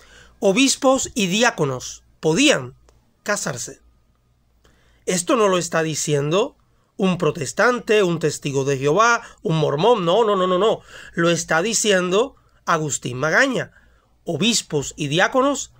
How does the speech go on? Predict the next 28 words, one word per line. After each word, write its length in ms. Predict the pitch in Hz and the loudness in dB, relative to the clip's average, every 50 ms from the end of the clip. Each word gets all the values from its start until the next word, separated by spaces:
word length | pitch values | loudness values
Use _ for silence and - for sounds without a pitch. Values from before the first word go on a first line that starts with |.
| _ _ _ _ - - | _ _ _ _ -20 -8
podían 640 | - 180 165 165 156 190 190 190 190 190 185 185 180 | -2 -2 0 0 2 2 2 2 2 2 0 -2 -4
casarse. 680 | 180 185 180 175 - - 139 120 117 - - - - - - - - - - - - - | -6 -6 -6 -4 -6 -6 -8 -8 -8 -10 -12 -14 -16 -20 -20 -20 -20 -20 -20 -20 -6 0
Ahora 200 | 233 269 285 277 | 2 4 4 4
viene 240 | 247 233 247 254 254 | 2 2 2 2 2
otra 220 | 247 247 240 220 | 2 2 0 0
cuestión 640 | - 214 208 202 - - 208 196 185 185 202 220 247 - - | 2 0 0 0 -2 -2 0 0 2 0 0 -4 -8 -8 -4
que 100 | - 165 | -2 -2
ha 100 | 160 151 | -2 -2
sido 280 | - 165 156 160 160 | -4 -4 0 0 2
debatida. 580 | 156 151 151 160 165 - 262 233 175 131 - - _ _ _ _ - - - - - - - | 2 2 2 2 0 0 0 -2 -2 -4 -6 -12 _ _ _ _ -20 -20 -20 -20 -20 -18 -10
Se 220 | - - 233 214 | -4 0 2 2
les 180 | 214 196 - - - | 2 0 0 0 2
exigía 600 | 247 247 - - 285 233 214 226 214 214 220 226 | 2 2 2 0 -2 0 0 0 2 2 2 2
que 120 | - 180 | 0 -2
fueran 340 | - - 190 185 180 175 170 | -2 0 2 2 2 2 -2
fieles 380 | 170 - 170 170 175 180 175 - | -2 -2 0 2 2 0 0 -2
a 80 | 196 165 | -4 -2
su 160 | - 226 226 | -2 0 0
mujer 400 | 247 226 208 220 208 202 226 - - - - - - _ _ | 2 2 4 4 2 2 0 -4 -12 -20 -20 -20 -20 _ _
y 220 | - 214 208 220 220 | -4 0 2 4 4
en 180 | 214 208 196 | 4 2 0
caso 480 | 196 196 269 285 269 - - - 175 165 | -2 0 2 2 2 0 -2 -2 -2 -2
de 240 | 156 151 226 269 403 330 | 0 2 2 2 2 2
enviudar, 720 | 269 277 285 269 269 269 254 208 185 170 160 170 180 - - - - - - - _ _ _ | 2 2 2 2 2 4 4 4 4 4 2 0 -4 -8 -16 -20 -20 -20 -20 -20 _ _ _
que 180 | - 208 196 190 | 2 2 4 4
no 360 | 185 185 190 202 208 220 214 | 4 4 4 4 4 2 2
contrajesen 920 | - 233 226 226 220 269 262 240 202 220 208 196 202 - 202 196 202 202 202 - _ _ - _ _ _ | 2 2 2 2 2 0 0 0 2 2 2 0 0 0 0 0 -2 -4 -8 -14 _ _ -20 _ _ _
segundas 960 | - - - - 185 175 165 165 185 196 190 190 185 180 180 185 180 - - | -12 -8 -4 0 0 0 2 2 2 0 2 2 2 0 0 0 -2 -6 -10